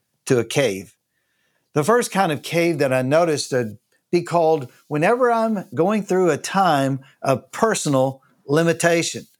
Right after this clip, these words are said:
Whenever I'm going through a time of personal limitation.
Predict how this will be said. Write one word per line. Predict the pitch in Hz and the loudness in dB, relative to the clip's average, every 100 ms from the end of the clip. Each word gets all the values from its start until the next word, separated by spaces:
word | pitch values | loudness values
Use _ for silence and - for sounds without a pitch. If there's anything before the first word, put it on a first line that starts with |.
| _ | _
Whenever | 143 185 226 240 | -2 0 2 2
I'm | 220 | 2
going | 196 196 180 | 0 0 0
through | 180 165 | 0 -2
a | |
time | - 180 175 | 0 0 2
of | 135 - | 0 -2
personal | - 214 - 135 123 127 _ - - | -2 -2 0 0 0 -2 _ -14 -2
limitation. | 147 165 160 170 165 160 95 | 0 2 0 0 0 -2 -8